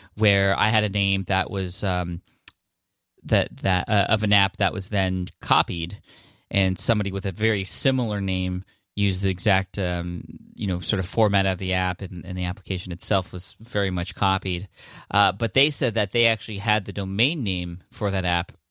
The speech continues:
years earlier, before we even created the app.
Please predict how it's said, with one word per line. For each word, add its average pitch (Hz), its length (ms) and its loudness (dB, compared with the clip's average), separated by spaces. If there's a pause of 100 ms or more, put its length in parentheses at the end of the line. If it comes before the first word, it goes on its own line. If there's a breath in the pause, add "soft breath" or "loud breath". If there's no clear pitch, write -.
(400)
years 110 540 4
earlier, 92 360 -4
before 98 320 -4
we 95 120 -4
even 92 220 -4
created 98 380 2
the 82 140 -4
app. - 200 -4